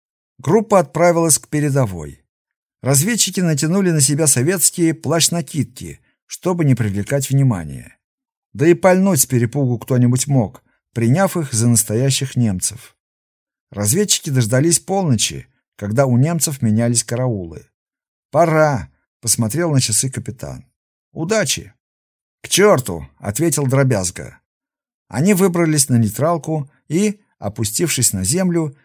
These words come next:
слились с нею. Впереди полз Алексей, прощупывая землю, дабы не наткнуться на мины. За ним следом старший группы. Он уже переходил фронт на этом участке и знал путь.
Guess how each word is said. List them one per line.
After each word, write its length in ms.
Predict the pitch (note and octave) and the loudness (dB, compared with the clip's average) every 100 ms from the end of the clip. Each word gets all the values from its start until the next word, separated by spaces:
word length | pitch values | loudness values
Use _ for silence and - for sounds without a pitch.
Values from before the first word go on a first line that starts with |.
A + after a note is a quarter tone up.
| _ _ | _ _
слились 560 | - E3+ F3+ F3 C3 | 0 0 0 2 2
с 40 | - | 0
нею. 400 | G2+ D#2+ C#2 - _ _ _ _ _ _ _ | -4 -6 -12 -18 _ _ _ _ _ _ _
Впереди 480 | _ G2+ G2 C3 F3 | _ -6 -4 -2 -2
полз 340 | F3+ E3+ - | 0 0 0
Алексей, 640 | D3+ D3+ - - F2+ D#2 _ _ _ - | -2 -2 0 0 -2 -10 _ _ _ -10
прощупывая 640 | G2 - C#3 B2+ B2+ C3 | -4 -2 -2 -2 0 2
землю, 520 | B2+ C#3 F#2 E2 B1+ _ _ _ | 2 0 -2 -10 -16 _ _ _
дабы 340 | - C#3+ G3 F3 | -2 2 2 2
не 120 | D3+ | 4
наткнуться 600 | C3+ B2 D#3+ G3 D3+ D#3+ | 4 2 -2 -2 -2 -2
на 100 | D#3+ | -2
мины. 500 | D3+ G2+ F2 D2 - _ _ _ _ - | -2 -2 -6 -12 -20 _ _ _ _ -6
За 140 | G#2+ | -2
ним 180 | A#2+ F#3+ | 0 2
следом 500 | - F3 F3 E3 D3+ | 0 0 0 -2 -4
старший 460 | - - E3+ - D#3 | -4 -2 0 -2 -2
группы. 640 | C3 A2+ A2 G#2 G2 - _ _ _ _ _ | -2 -2 -4 -8 -10 -12 _ _ _ _ _
Он 200 | E3+ G3 | 0 2
уже 180 | F3+ F#3 | 4 2
переходил 560 | F3+ E3+ F3 F3+ G3 | 2 2 2 0 0
фронт 340 | D3 D3 C3+ C3+ | 0 2 2 4
на 140 | B2 | 2
этом 200 | B2 C3 | 4 2
участке 640 | C3 C3 G#2+ - - D2 - _ _ | 2 2 0 -2 -4 -14 -16 _ _
и 160 | - | -2
знал 340 | E3+ D#3+ D#3+ G#2 | 0 2 0 0
путь. 460 | G#2+ F#2 - - | -4 -10 -10 -16